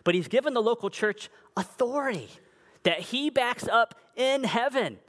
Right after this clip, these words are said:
that if two or three agree on, on earth in my name, there I am among you as you preach the gospel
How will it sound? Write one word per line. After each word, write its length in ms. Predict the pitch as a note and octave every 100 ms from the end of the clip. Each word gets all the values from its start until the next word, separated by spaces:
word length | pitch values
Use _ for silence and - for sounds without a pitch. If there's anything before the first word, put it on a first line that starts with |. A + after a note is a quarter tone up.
| _ _
that 120 | F#3+
if 140 | F3+ -
two 240 | - C4
or 80 | A#3+
three 280 | - B3 A3+
agree 300 | E3+ G3+ A3
on, 180 | - - - - -
on 180 | F#3+ G#3
earth 200 | A3 -
in 220 | F3+ F#3
my 280 | G3+ G#3+ B3
name, 500 | A3 A3+ G#3+ C#3+ F#2+ - _
there 280 | C3+ D#3+ G3+
I 120 | G3
am 160 | F#3 F3
among 280 | E3 E3+ D#3
you 120 | D3+
as 160 | D3+
you 80 | C#3
preach 280 | - G3+ -
the 80 | G#3+
gospel 560 | F#3 F3+ - G#3+ A#3+